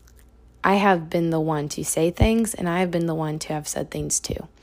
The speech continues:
behind my back or in person. And it's not fun. And,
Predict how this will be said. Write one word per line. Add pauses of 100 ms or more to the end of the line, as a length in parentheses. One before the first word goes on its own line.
(200)
behind
my
back
or
in
person. (840)
And
it's
not
fun. (500)
And,